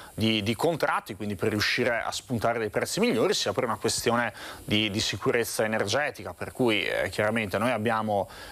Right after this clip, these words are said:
eh, la tap, che è il gasdotto che porta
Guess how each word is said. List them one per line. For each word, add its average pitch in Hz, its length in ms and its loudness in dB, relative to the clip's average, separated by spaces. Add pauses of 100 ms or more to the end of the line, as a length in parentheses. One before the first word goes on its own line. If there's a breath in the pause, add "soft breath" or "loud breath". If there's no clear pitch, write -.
eh, 87 220 0
la 98 160 0
tap, 160 420 -2
che - 140 -6
è 104 40 2
il 107 60 0
gasdotto 120 560 0
che 107 140 -2
porta 104 720 0